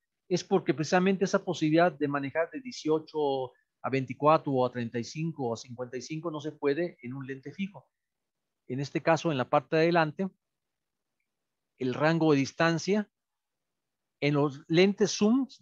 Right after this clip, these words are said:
aquí por ejemplo en este lente zoom, sería de dieciocho a cincuenta y cinco milímetros. O sea que tú lo puedes acercar, eh, de acuerdo al lente que,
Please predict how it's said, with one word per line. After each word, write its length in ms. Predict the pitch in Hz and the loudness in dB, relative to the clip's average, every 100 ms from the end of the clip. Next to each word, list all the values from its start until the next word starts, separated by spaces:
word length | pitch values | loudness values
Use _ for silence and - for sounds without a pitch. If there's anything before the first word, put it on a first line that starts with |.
| _ _ | _ _
aquí 260 | 131 - 170 | -10 -8 -2
por 160 | 185 | 0
ejemplo 300 | 160 180 170 | 0 0 2
en 60 | 165 | 0
este 120 | 165 | 0
lente 380 | 175 180 160 156 | -2 -2 -4 -6
zoom, 340 | - 208 240 _ _ _ _ | -2 -2 -2 _ _ _ _
sería 600 | - 147 170 170 151 - _ _ _ | -2 2 6 6 4 -6 _ _ _
de 240 | - 160 | -4 -2
dieciocho 600 | 139 143 - 208 214 240 190 | -2 -4 6 8 8 6 2
a 40 | |
cincuenta 460 | - 143 143 139 139 | 2 -4 -4 -2 -2
y 40 | |
cinco 340 | - 175 180 | -2 -2 2
milímetros. 680 | 180 202 233 233 - - - _ _ _ _ _ - | 2 4 6 4 0 -20 -20 _ _ _ _ _ -10
O 80 | |
sea 220 | 127 156 151 | 0 2 2
que 240 | 147 - _ | 0 -2 _
tú 120 | 208 | 6
lo 140 | 226 | 6
puedes 260 | - 220 185 | 8 8 8
acercar, 600 | 170 156 131 160 151 139 - - - | 2 -2 0 2 2 0 -14 -14 -8
eh, 340 | 131 123 123 120 | -6 -4 -4 -4
de 80 | 135 | -2
acuerdo 320 | 135 170 170 | 2 2 4
al 100 | 156 | 2
lente 260 | 170 160 | 0 -2
que, 180 | 165 139 | -6 -10